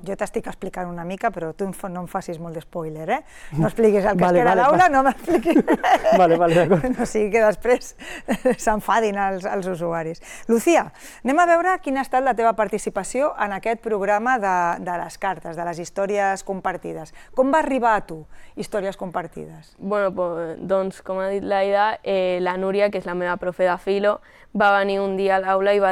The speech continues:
Speaker 3: dir: "Creu Roja vindrà a fer una xerrada i fareu una activitat." I, vale,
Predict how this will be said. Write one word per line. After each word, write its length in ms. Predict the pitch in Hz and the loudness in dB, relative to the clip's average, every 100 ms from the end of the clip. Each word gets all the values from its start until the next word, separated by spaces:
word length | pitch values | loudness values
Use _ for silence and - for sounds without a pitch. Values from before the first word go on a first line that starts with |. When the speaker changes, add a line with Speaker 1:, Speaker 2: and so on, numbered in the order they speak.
| 185 | 2
Speaker 3:
dir: 320 | 180 175 170 _ - - | 2 0 -4 _ -20 -4
"Creu 160 | 254 302 | 4 6
Roja 300 | 294 285 285 | 6 6 4
vindrà 460 | 262 240 247 240 226 | 4 4 4 6 4
a 60 | 214 | 2
fer 140 | 226 | 2
una 140 | 220 208 | 2 0
xerrada 540 | 220 196 196 190 175 - - - - - | -2 0 0 0 -2 -14 -20 -20 -20 -2
i 140 | 233 226 220 | 2 2 4
fareu 240 | 233 269 | 4 4
una 140 | 262 220 | 2 0
activitat." 560 | - 190 190 196 180 - - _ _ - - | -2 -2 2 0 0 -10 -20 _ _ -18 -8
I, 160 | 196 | -8
vale, 460 | - 180 175 175 - | -4 -4 -4 -6 -10